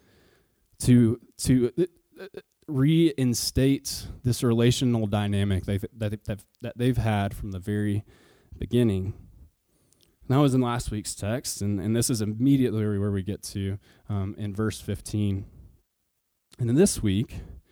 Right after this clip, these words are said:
what Jesus is doing in this text is he's restoring Peter, and it's somewhat cryptic, right? It seems like they're talking at two planes and just missing one another.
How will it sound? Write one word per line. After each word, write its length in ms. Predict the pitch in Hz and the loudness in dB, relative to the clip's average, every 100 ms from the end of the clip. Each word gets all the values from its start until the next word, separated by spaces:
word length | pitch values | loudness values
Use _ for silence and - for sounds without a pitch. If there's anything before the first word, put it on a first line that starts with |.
| _ _ _ _ _ _ | _ _ _ _ _ _
what 180 | 135 127 | 0 0
Jesus 520 | 117 156 185 180 - | 0 0 2 2 2
is 160 | 123 117 | -2 -2
doing 420 | 131 151 131 117 | 2 6 6 4
in 180 | 107 117 | 2 0
this 240 | 160 - | 0 -2
text 580 | - 95 123 - - - - - _ _ _ _ _ _ | -6 -8 -8 -10 -12 -12 -20 -20 _ _ _ _ _ _
is 120 | 123 | -8
he's 140 | 170 165 | -4 -2
restoring 1120 | 117 - - 156 170 170 135 120 110 110 - - - | -2 -4 -4 0 4 4 2 0 -2 -6 -14 -8 -4
Peter, 500 | - 135 98 110 - - - - - _ _ _ _ _ | -2 0 0 -2 -6 -12 -20 -20 -20 _ _ _ _ _
and 120 | - 127 | -2 0
it's 100 | - | 2
somewhat 380 | 202 190 135 | 4 4 2
cryptic, 480 | - 120 - 101 127 - - | -2 -6 -4 -8 -8 -12 -8
right? 260 | 107 110 127 | -4 -2 -2
It 120 | 107 | -2
seems 280 | 139 139 131 | 4 4 4
like 160 | 120 | 0
they're 120 | - | 0
talking 420 | 117 - 117 131 107 | 0 0 2 0 0
at 120 | - | -2
two 180 | - 113 | -2 0
planes 560 | - 113 104 98 98 | 0 0 0 0 0
and 120 | 95 | -2
just 200 | 90 92 | -4 -6
missing 440 | 107 101 - 95 95 | -10 -10 -8 -6 -6
one 100 | 95 | -6
another. 440 | 90 90 87 90 | -6 -8 -8 -10